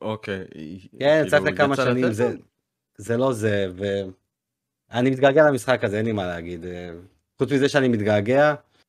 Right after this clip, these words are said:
Speaker 1: רגע,
Speaker 2: מי שלא
Speaker 1: וכרגע
Speaker 2: שיחק
Speaker 1: השרתים כאילו פעילים, או שהשרתים
Speaker 2: כן, זה כבר
Speaker 1: סגורים?
Speaker 2: באיזה, אני חושב שזה באיזה עונה עשר, אני יודע, הם כל הזמן מתקדמים שם, מוסיפים אזורים.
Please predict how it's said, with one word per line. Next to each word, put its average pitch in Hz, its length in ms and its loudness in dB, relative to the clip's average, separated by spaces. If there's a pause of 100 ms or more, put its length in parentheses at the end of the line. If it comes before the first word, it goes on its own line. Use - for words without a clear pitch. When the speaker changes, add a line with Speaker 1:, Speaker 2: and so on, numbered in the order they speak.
(220)
Speaker 1:
רגע, 127 220 4
Speaker 2:
מי 165 60 6
שלא 151 240 6
Speaker 1:
וכרגע 151 160 6
Speaker 2:
שיחק 156 180 4
Speaker 1:
השרתים 131 640 0
כאילו 135 300 -2
פעילים, 120 520 -2
או 359 100 -4
שהשרתים 123 1040 -2
Speaker 2:
כן, 151 160 4
זה 131 100 2
כבר 131 100 0
Speaker 1:
סגורים? 120 120 6
Speaker 2:
באיזה, 107 460 2
אני 104 100 -2
חושב 113 120 -8
שזה 113 140 -4
באיזה 101 240 -2
עונה 101 280 -2
עשר, 107 400 -4
אני 90 120 -8
יודע, 92 160 -4
הם 104 80 -2
כל 107 100 -8
הזמן 104 140 -2
מתקדמים 101 440 -4
שם, 117 140 -2
מוסיפים 101 500 -4
אזורים. 107 580 -2